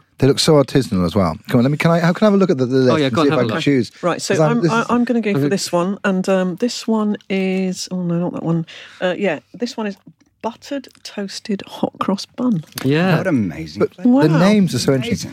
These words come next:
Speaker 4: Amazing.
Speaker 3: I
Speaker 1: So
Speaker 3: know.
Speaker 1: what is the
Speaker 3: So
Speaker 1: triple
Speaker 4: Thank you.
Speaker 1: fire tree dark chocolate?
Speaker 2: So Fire Tree is the pro-, is the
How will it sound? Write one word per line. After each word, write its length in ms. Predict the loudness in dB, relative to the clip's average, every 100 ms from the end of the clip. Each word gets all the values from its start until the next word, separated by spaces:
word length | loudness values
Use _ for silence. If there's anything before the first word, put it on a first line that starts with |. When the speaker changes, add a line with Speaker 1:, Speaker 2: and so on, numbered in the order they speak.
| -2
Speaker 4:
Amazing. 80 | 2
Speaker 3:
I 40 |
Speaker 1:
So 60 | 2
Speaker 3:
know. 80 | 4
Speaker 1:
what 120 | 4
is 140 | 2
the 80 | 0
Speaker 3:
So 80 | -2
Speaker 1:
triple 400 | 0 -2 0 0
Speaker 4:
Thank 140 | 0
you. 40 | 2
Speaker 1:
fire 280 | 4 4 2
tree 440 | -2 -2 -2 -4 -8 -4
dark 340 | 0 0 -2
chocolate? 480 | -6 -6 -4 -10 -6
Speaker 2:
So 140 | -2 -2
Fire 260 | 0 0
Tree 200 | 0 0
is 100 | 0
the 80 | -2
pro-, 220 | -4 -6 -4
is 200 | -8 -4
the 180 | -2